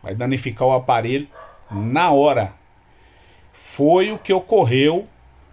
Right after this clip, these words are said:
com essa plaquinha aqui de T V Box, ó. O cliente comprou uma fonte doze volts, ligou, queimou. Inclusive até essa fonte aí que eu tô fazendo teste. Então, se não tiver esse aparelho, pega um multímetro,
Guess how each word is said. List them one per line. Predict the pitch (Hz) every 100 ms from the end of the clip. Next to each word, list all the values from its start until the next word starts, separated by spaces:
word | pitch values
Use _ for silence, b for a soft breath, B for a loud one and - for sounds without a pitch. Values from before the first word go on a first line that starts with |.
| _ _ _ _ -
com | 110
essa | 131 139
plaquinha | 156 190 185 - 202 202
aqui | 170
de | 156
T | - 185
V | 202
Box, | 202 185 139 -
ó. | 90
O | 101 107 -
cliente | 120 120 131 143 - 202 - _ _ _
comprou | 175 170 147
uma | 139 135
fonte | - 139
doze | 143 160 214
volts, | 170 170 190 - - - _ _ _
ligou, | 160 196 156 143 175 -
queimou. | - 208 214 175 110 - b b b b
Inclusive | 117 139 127 147 160
até | -
essa | 156 -
fonte | 196 - 160 160 160
aí |
que | 147
eu | 165
tô | 170
fazendo | 160 156 160 180
teste. | 165 117 107 - b b b b b b
Então, | - 240
se | 247
não | 294
tiver | 277 208 160
esse | 156 -
aparelho, | 127 120 120 185 127 - _ _ -
pega | 202 214
um | 208
multímetro, | 170 139 - 156 180 - -